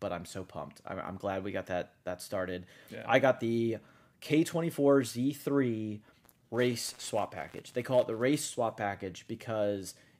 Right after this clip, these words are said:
Speaker 1: it doesn't come with a harness. It, it's, doesn't come with a few things that are put together to work out of the box with, like, K-Pro.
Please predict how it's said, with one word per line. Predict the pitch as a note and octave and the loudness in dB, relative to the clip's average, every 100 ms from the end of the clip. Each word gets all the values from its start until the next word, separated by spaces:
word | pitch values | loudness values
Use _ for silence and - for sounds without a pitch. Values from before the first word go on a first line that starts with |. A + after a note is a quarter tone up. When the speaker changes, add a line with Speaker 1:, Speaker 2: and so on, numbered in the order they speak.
| - | -8
Speaker 1:
it | A2+ | -4
doesn't | A#2+ A2+ A#2 A#2 | 0 0 0 -6
come | A#2 A2+ A2 | -6 -6 0
with | G#2+ G#2 - | 0 0 -6
a | - | -8
harness. | A2+ A2 A2 G#2+ - - | -6 -4 -4 -8 -12 -12
It, | G#2+ - - - | -10 -10 -14 -10
it's, | A2 - - - - | -10 -8 -12 -12 -8
doesn't | B2+ A#2+ A#2+ | -6 -4 -4
come | B2+ | -2
with | B2+ A2 | -2 -6
a | |
few | - A#2+ A2+ | -6 -4 -4
things | A#2 A2+ G#2+ - | -4 -4 -6 -4
that | G#2+ | -4
are | G2 F#2+ - _ _ - | -2 -4 -8 _ _ -8
put | C3+ - | -6 -4
together | A#2 A#2 A2+ G#2 | 0 2 2 -2
to | - | -6
work | A2 A2+ G#2+ - | -2 -2 -2 -4
out | A2 | -4
of | G#2 | -4
the | |
box | F2 G2+ F2+ F2 - | -4 -2 -2 -4 -10
with, | F#2 - | -12 -8
like, | F2+ | -10
K-Pro. | - G2 G#2 C3+ C#3 F3+ | -8 -10 -6 0 0 0